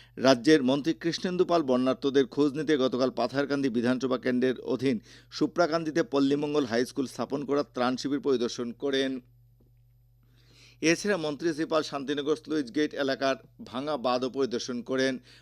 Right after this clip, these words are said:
পরিদর্শনকালে মন্ত্রীর সঙ্গে ছিলেন চক্র আধিকারিক বলিন বাবা বালারি।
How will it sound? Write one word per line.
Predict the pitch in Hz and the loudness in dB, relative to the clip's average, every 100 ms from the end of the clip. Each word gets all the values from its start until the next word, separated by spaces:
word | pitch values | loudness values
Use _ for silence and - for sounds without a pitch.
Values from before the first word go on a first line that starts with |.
| _ | _
পরিদর্শনকালে | 151 170 190 196 185 165 160 | 0 2 2 0 -4 0 2
মন্ত্রীর | 143 127 143 | 0 -2 -4
সঙ্গে | 123 139 135 | -6 -4 -4
ছিলেন | 120 139 139 | -4 -6 -6
চক্র | 135 - 127 | -6 -4 -2
আধিকারিক | 123 123 120 139 113 | -2 0 0 0 -2
বলিন | 123 127 127 | -2 -2 -2
বাবা | 131 139 | -2 -2
বালারি। | 117 120 113 113 120 | 0 -2 -2 -2 -2